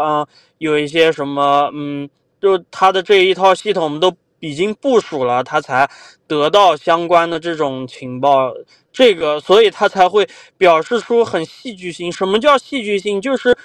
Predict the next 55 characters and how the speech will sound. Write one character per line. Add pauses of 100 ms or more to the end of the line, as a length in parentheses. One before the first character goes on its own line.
(300)
嗯，
前
一
秒
可
能
还
是
正
常
发
展
的
一
个
态
势，
突
然， (380)
嗯，
有，
因
为
一
个
变
数， (120)
是
吧？
你
的
这
个
剧
情
就
发
生
了 (300)
一
百
八
十
度
的
这
种
陡
然
的
转
向， (140)
所
以
就